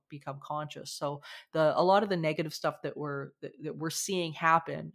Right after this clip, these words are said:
uh, has hallmarks of, uh, of, of this, of this pattern, and, uh, and not un-,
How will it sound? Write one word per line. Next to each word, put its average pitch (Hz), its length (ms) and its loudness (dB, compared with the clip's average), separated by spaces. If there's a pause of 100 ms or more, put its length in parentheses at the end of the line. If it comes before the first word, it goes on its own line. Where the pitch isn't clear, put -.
uh, 147 220 2
has 147 180 0
hallmarks 151 680 0
of, 143 320 -6
uh, 143 220 -4 (180)
of, 151 160 -4
of 139 240 -4
this, 143 420 2 (260)
of 151 180 0
this 147 160 -2
pattern, 151 520 2 (400)
and, 147 380 -4
uh, 143 340 -2
and 147 260 -8
not 165 280 4
un-, 147 180 -6